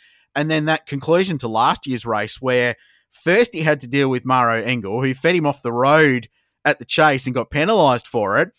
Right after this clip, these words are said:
spun the car off into the undergrowth, first gear, drive off, no problems, continue onwards. And then he had to deal with fourteen or fifteen laps of Matt Campbell throwing his nine eleven G T three R against the fence and against the back of the Sun Energy One car and all sorts of other places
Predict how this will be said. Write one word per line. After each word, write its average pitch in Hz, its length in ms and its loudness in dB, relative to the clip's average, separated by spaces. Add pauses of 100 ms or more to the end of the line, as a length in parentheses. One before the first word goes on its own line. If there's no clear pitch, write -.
(260)
spun 202 320 -2
the 190 40 -4
car 143 280 2
off 135 160 -2
into 127 160 -8
the 117 100 -6
undergrowth, 123 580 -2 (460)
first 135 320 -2
gear, 110 260 -6
drive 113 300 -2
off, 110 220 -6 (160)
no 123 280 0
problems, 110 460 -4
continue 117 480 -8
onwards. 113 460 -8 (500)
And 151 140 -2
then 190 120 2
he 220 80 0
had 175 200 -2
to 147 80 -6
deal 156 260 4
with 143 160 0
fourteen 156 460 0
or 135 80 -2
fifteen 135 420 -4
laps 135 240 -2
of 127 140 -6
Matt 139 340 -2
Campbell 151 540 -2
throwing 135 540 0 (380)
his 165 240 -6
nine 147 240 4
eleven 160 360 0
G 160 120 -2
T 143 120 -2
three 135 240 -2
R 127 220 4
against 131 300 -4
the 120 100 -6
fence 151 420 -2
and 135 80 -2
against 139 260 -4
the 135 60 -4
back 143 260 0
of 147 80 -10
the 143 80 -6
Sun 147 220 0
Energy 143 300 -2
One 139 200 -2
car 139 240 2
and 139 80 2
all 175 140 2
sorts 160 240 -4
of 123 80 -6
other 156 180 0
places 131 460 -2